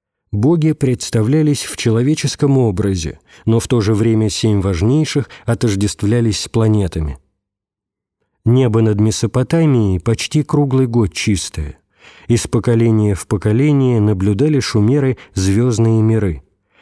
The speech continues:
Они научились отличать планеты и созвездия, разработали основы астрономии.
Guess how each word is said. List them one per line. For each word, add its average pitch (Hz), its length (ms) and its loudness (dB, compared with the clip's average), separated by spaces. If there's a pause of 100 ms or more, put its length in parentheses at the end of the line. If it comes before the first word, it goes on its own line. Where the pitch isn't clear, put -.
(160)
Они 127 240 2
научились 135 680 0
отличать 113 720 -2
планеты 110 600 0
и 92 40 -2
созвездия, 107 960 0 (180)
разработали 113 760 0
основы 107 560 0
астрономии. 95 840 0